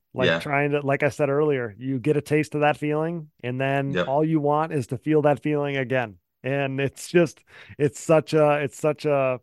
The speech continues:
Speaker 1: like I said, it's such an, like, an addictive thing. It's so
Speaker 2: Yeah.
Speaker 1: funny. So, so that's gonna be the hope, right? Is to do that more and more here in twenty twenty-four. We touched on it briefly, but,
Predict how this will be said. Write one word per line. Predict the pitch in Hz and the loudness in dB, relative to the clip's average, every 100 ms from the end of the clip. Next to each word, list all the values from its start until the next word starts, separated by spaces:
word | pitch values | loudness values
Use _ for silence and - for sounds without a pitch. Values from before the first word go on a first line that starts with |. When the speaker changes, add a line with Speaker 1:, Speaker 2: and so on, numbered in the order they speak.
| - | -10
Speaker 1:
like | 131 131 | -10 -8
I | |
said, | 117 131 123 | -6 -2 -4
it's | 107 | -2
such | 143 - | -4 -4
an, | 139 | -8
like, | 135 123 | -6 -4
an | 127 | -4
addictive | 123 107 131 - 139 117 | -4 -2 -2 -2 -4 -2
thing. | 135 127 117 | -6 -6 -8
It's | 110 | -14
so | - 131 | -8 -8
Speaker 2:
Yeah. | |
Speaker 1:
funny. | 120 127 123 120 - - - - - | -6 -10 -10 -12 -20 -20 -20 -20 -20
So, | - - 165 160 160 160 120 | -2 4 6 6 6 2 -4
so | 165 147 | -2 2
that's | 151 - 127 | 2 0 -2
gonna | 175 175 | 0 2
be | 175 | 2
the | 170 | 2
hope, | 143 196 190 | 2 0 0
right? | 147 165 180 | 0 0 -2
Is | - | -6
to | 143 | -6
do | 147 156 | -2 2
that | 160 156 | 2 0
more | 135 151 160 | -2 -2 -2
and | 151 | -2
more | 147 160 | -2 -2
here | 135 151 151 | -2 -4 -4
in | 147 | -6
twenty | 139 151 151 | -6 -6 -4
twenty-four. | 151 151 135 151 151 123 131 - - - | -2 -2 -2 0 2 0 -4 -12 -20 -6
We | 135 | -2
touched | 147 156 - | 0 2 2
on | 147 | 0
it | |
briefly, | 131 139 160 - 135 135 | 0 0 0 0 -2 0
but, | 127 139 135 | 0 -2 -2